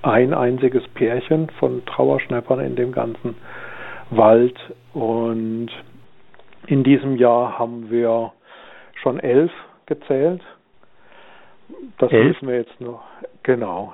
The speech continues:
Speaker 1: elf Pärchen. Das heißt, wir müssen das, wir müssen das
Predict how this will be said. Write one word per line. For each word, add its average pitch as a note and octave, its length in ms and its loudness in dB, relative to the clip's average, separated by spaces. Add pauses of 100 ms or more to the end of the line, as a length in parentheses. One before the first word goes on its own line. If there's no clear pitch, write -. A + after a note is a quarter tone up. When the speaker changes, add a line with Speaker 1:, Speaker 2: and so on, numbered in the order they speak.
(140)
Speaker 1:
elf C3+ 240 0 (100)
Pärchen. C3+ 560 -2 (1300)
Das A2 160 -4 (120)
heißt, A2+ 380 0
wir A#2+ 100 4
müssen A2+ 380 -6
das, A2 180 -4 (600)
wir C3+ 180 6
müssen C3+ 320 -4
das A#2+ 140 -2